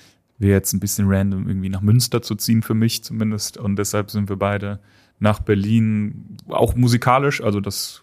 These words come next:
spreche ich jetzt wieder für mich so, ne, dass ich das einfach sehr interessant fand, einfach nochmal mit anderen Menschen dort zusammenzuarbeiten oder auf andere Leute zu treffen. Ich habe da mein Studio und, äh, aber auch abseits der Musik nochmal eine andere Stadt zu sehen und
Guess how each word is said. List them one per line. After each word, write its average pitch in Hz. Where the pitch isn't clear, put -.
spreche -
ich 104
jetzt 101
wieder 101
für -
mich 131
so, 117
ne, 107
dass 104
ich 104
das 107
einfach 104
sehr 110
interessant 107
fand, 101
einfach 98
nochmal 98
mit 113
anderen 143
Menschen 123
dort 110
zusammenzuarbeiten 107
oder 104
auf -
andere 107
Leute 104
zu -
treffen. 107
Ich 101
habe 104
da 101
mein 101
Studio 107
und, 98
äh, 98
aber 113
auch 107
abseits 113
der 110
Musik 104
nochmal 101
eine 123
andere 117
Stadt -
zu -
sehen 101
und 98